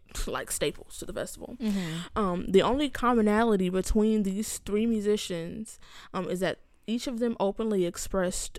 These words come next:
Speaker 1: grave concerns, um, at the musicians' weekly scheduled town hall meetings that are, uh, organized by the festival's management.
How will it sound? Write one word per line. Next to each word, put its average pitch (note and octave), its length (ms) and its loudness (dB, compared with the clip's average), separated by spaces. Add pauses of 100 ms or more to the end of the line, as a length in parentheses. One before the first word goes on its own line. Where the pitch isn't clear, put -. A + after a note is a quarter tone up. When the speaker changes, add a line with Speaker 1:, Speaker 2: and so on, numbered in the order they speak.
Speaker 1:
grave F#3 280 2
concerns, F#3 720 -2 (240)
um, E3+ 480 -6 (420)
at F3+ 180 2
the G3 80 2
musicians' F#3 960 -2 (360)
weekly G3+ 420 -2
scheduled F3 420 -2
town F3 280 -4
hall F#3+ 240 -2
meetings - 640 -8 (260)
that F#3 180 2
are, D3+ 320 0 (100)
uh, F3 240 2 (240)
organized F#3 420 6
by D#3+ 100 -2
the - 80 0
festival's F3+ 360 -4
management. E3+ 600 -6